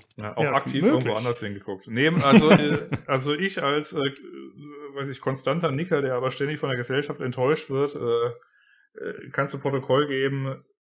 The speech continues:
Speaker 1: man merkt sich dann nicht, die Leute, weil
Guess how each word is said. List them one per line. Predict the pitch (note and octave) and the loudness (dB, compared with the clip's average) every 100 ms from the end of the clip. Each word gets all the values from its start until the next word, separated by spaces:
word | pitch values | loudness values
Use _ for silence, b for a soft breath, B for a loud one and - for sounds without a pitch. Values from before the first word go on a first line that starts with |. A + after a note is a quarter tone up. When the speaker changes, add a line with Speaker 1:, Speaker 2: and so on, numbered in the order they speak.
| _ - | _ -10
Speaker 1:
man | C3 A#2+ | -6 -2
merkt | A#2 B2+ - | 2 0 0
sich | C3 | -4
dann | A#2 A2 | -4 -2
nicht, | G#2+ - G#2+ | -6 -10 -10
die | G2+ | -8
Leute, | G2+ G2+ G2+ G2 F#2+ - | -4 -2 -2 -4 -10 -6
weil | G2+ G2 G2 | -2 -2 -2